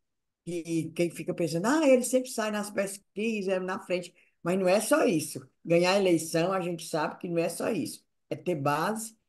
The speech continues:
é ter esse pessoal aí, vereador, apoiando. E por que, aí pode alguém tá perguntando, "E por que que esse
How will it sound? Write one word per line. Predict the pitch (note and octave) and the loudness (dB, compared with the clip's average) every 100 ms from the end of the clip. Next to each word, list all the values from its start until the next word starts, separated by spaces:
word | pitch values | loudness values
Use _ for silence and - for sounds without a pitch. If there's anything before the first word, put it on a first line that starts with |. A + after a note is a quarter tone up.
| _ - | _ -10
é | D3 | -4
ter | F3+ | 2
esse | E3 D#3+ | 2 2
pessoal | E3 D3 E3+ D3+ | 0 0 2 0
aí, | D3 D3 C#3+ | 2 0 0
vereador, | D3 C#3+ C#3 C3 D#3 F#3+ G3 - _ _ _ | 0 0 0 2 4 2 0 -10 _ _ _
apoiando. | D3+ - A3 F#3 B2+ C3+ - _ _ - | -4 4 4 6 2 -4 -16 _ _ -6
E | - | -4
por | F#4+ F4 | 0 0
que, | - | 2
aí | C4+ C4+ | 2 2
pode | C4 B3+ | 2 4
alguém | B3+ A#3+ A#3+ | 4 4 2
tá | B3 | 2
perguntando, | B3 B3+ A3 E3 D#3+ - _ _ _ _ | 2 2 2 0 -2 -14 _ _ _ _
"E | D4 | -4
por | C#4+ F#4+ | -2 -2
que | F#4+ D#4+ | 0 0
que | - | 0
esse | D#4+ - D4 - | -2 0 -2 -4